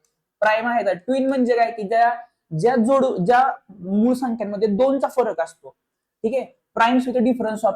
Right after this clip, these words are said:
two, दोनचा फरक असलेल्या. तो अशा काय, तीन, तीन आणि पाच म्हणजे दोनचा फरक आहे, अकरा आणि तेरा मध्ये दोनचा फरक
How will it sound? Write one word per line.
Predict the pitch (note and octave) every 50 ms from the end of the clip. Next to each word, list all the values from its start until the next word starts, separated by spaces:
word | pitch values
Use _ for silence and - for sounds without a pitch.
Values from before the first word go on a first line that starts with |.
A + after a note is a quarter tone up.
| - -
two, | F#3 E3+
दोनचा | G#3+ A#3+ B3 B3 B3 A#3+
फरक | A#3+ A#3+ A#3 G#3+ F#3
असलेल्या. | F#3+ F#3+ - - E3 D3+ B2 -
तो | _ _ _ _ _ - -
अशा | A3 G#3+ B3
काय, | A#3 A#3+ A#3+ A#3 A3+ A3+
तीन, | A3 A3+ - B3 A3+ A#3 A3+ G#3 G3
तीन | - A#3 A#3 A3
आणि | A3 G#3+ G#3+
पाच | G#3+ - - - - G#3
म्हणजे | G#3 G#3 G#3
दोनचा | G3 G#3+ G#3 G3 F#3+ G3 F#3+
फरक | F#3 G3+ F3 F3+
आहे, | F3 F3+
अकरा | E3 E3 B3 - - G3
आणि | F#3+ F#3+ G3
तेरा | F#3+ G#3 G3 F#3+ F#3
मध्ये | F3+ F3+ F#3+
दोनचा | F#3 G3+ G3 F3+ F3 F3
फरक | E3+ F3+ F3+ F3